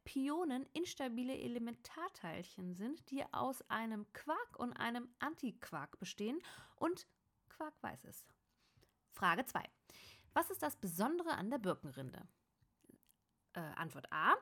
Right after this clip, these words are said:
Sie hat viele kleine Augen, durch die sie dich im Wald beobachten kann. B. Sie enthält Betulin und kann auch bei feuchtem, regnerischem Wetter zum Anzünden eines Feuers benutzt werden.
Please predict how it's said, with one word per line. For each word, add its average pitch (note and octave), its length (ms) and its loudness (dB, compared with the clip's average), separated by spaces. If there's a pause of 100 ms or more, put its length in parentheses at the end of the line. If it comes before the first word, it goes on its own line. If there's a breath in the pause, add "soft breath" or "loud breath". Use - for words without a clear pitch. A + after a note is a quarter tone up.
(280 loud breath)
Sie A3 160 6
hat A3+ 80 4
viele G4 300 2
kleine A3 380 0
Augen, F3 260 0
durch D3+ 200 -6
die E3+ 120 -10
sie - 140 -10
dich D3+ 180 -8
im D#3+ 100 -6
Wald - 200 -8
beobachten - 580 -8
kann. C4 220 -6 (560 loud breath)
B. E3+ 280 2 (200)
Sie F#3 160 2
enthält F3 420 -2
Betulin F3 600 -2
und F#3+ 180 -4
kann G#3+ 180 -4
auch - 120 -8
bei D#3+ 120 -8
feuchtem, B3 460 -2
regnerischem G#3+ 600 -2
Wetter F3 280 -6
zum - 160 -10
Anzünden D#3+ 560 -6
eines D3 180 -10
Feuers C#3+ 380 -8
benutzt C#3+ 380 -12
werden. A3 220 -6